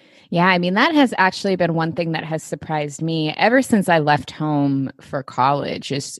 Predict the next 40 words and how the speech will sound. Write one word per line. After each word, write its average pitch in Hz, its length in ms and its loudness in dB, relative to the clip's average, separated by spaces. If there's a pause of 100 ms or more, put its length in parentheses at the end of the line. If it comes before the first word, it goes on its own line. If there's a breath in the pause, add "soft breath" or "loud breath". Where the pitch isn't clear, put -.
just - 340 -6
how 139 1040 2 (640)
it 180 140 4
really 180 380 6
reinforced 147 880 2
how 143 840 2 (560)
much 147 720 -2
I 143 140 2
was 135 200 -2
raised 131 480 2
to 156 100 -2
be 143 120 0
able 135 160 -2
to 135 80 -4
take 135 220 -6
care 139 160 0
of 143 80 0
myself 160 480 0 (200)
in 147 100 0
a 143 80 0
lot 139 200 2
of 135 80 -2
ways 139 320 2
that - 120 -10
I'm 139 200 0
grateful 147 460 -2
for. 202 380 4
And 160 160 4
I 143 80 4
felt 143 480 2 (1120)
definitely 151 460 2
very 135 320 2
prepared 127 720 -2
to 147 120 0
do 131 180 0
so. 127 280 0
And 135 100 0
in 135 100 4
some 143 280 4
ways, 127 680 0